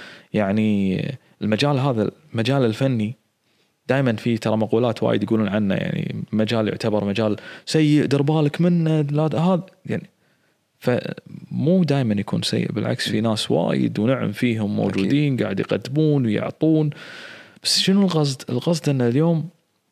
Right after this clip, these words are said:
Speaker 1: أنا خذيت قناعة أن هذا المجال حبيته،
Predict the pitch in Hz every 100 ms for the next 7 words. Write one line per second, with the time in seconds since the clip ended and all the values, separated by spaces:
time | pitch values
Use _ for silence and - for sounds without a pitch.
0 | _ _ _ _ _ - 143 135 139 127
1 | 117 113 95 95 120 - _ - 110 113
2 | 131 131 113 113 117 117 123 _ _ _
3 | _ _ _ _ - 107 113 107 113